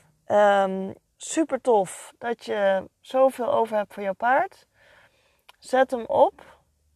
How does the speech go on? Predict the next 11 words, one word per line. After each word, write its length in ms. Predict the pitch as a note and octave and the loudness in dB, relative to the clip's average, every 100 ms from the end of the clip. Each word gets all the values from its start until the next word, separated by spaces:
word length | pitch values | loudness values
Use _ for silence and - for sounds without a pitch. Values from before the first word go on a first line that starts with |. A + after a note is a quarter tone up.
| _ | _
En 180 | A3 A3 | -4 0
eigenlijk 600 | A3+ C4 C4 C4 - _ | 2 0 -2 -4 -6 _
kan 200 | B3 A3+ | -6 -6
het 120 | A3 | -6
niet 180 | A3+ A3 | -8 -10
zomaar 280 | A3 G#3+ G3+ | -8 -8 -8
verkeerd 360 | G#3 A#3 B3+ - | -10 -6 -6 -6
gaan. 380 | B3 B3 D4+ - _ _ _ _ _ _ _ _ _ _ - - - _ _ | -8 -8 -10 -20 _ _ _ _ _ _ _ _ _ _ -20 -20 -20 _ _
Dat 340 | - A3+ G#3 | -12 -4 -4
wil 140 | - G#3 | -4 -6
zeggen 580 | A#3 A3+ A3+ A3 A3 | -4 -4 -4 -4 -4